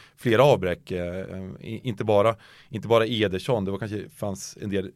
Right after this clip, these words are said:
ännu viktigare avbräck. Ehm, och för, för, så för just det här, ehm, jag, jag tycker ofta att målvaktsfaktorn kan vara lite övervärderad, ehm,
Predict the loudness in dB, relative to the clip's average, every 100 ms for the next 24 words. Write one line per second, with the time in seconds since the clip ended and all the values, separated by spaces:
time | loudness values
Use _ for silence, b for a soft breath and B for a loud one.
0 | _ -2 0 -2 -2 2 2 2 0 -6
1 | -8 -20 b b b -4 0 0 0 -2
2 | -4 -6 -8 -6 -4 -4 -6 -8 -6 -6
3 | -6 -6 -4 -4 -2 -2 2 4 6 6
4 | 2 -4 b b b b b b _ _
5 | _ _ _ _ -14 -10 -10 -10 -12 -14
6 | -18 _ 4 6 6 4 4 4 4 2
7 | 2 4 6 4 2 0 -4 -4 -2 -2
8 | 0 -4 2 4 4 6 6 6 4 2
9 | 4 4 2 0 0 2 2 0 -4 -8